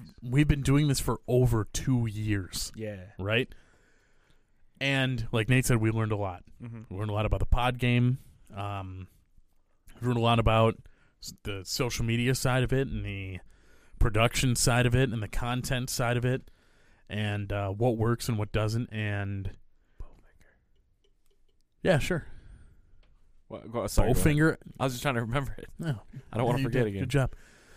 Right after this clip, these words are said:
Speaker 1: Thanks for ruining everything. Uh, no, so we don't know what's next. Right? We don't know. We don't have a, a name.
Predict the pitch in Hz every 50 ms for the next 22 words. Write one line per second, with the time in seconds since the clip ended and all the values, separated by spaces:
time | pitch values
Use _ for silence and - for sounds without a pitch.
0 | - - _ _ _ _ _ _ _ - 120 117 113 - 117 110 113 120 120 120
1 | 123 117 110 101 104 101 - - - - - - - - - - - - - -
2 | - - - - - - _ _ - - 151 170 170 170 160 170 196 170 139 -
3 | 143 - - 185 165 160 156 - - - - - - 160 139 170 185 160 180 190
4 | 214 180 170 170 180 170 139 123 131 - - - - - - - - - - 131
5 | 143 139 - - 135 117 90 - - - - - - - - - - - - -
6 | - - - - - - - - - - - 110 117 117 117 123 120 127 127 127
7 | 127 127 127 127 123 123 120 120 120 120 117 117 110 107 107 101 101 104 107 113
8 | 123 135 135 143 143 139 143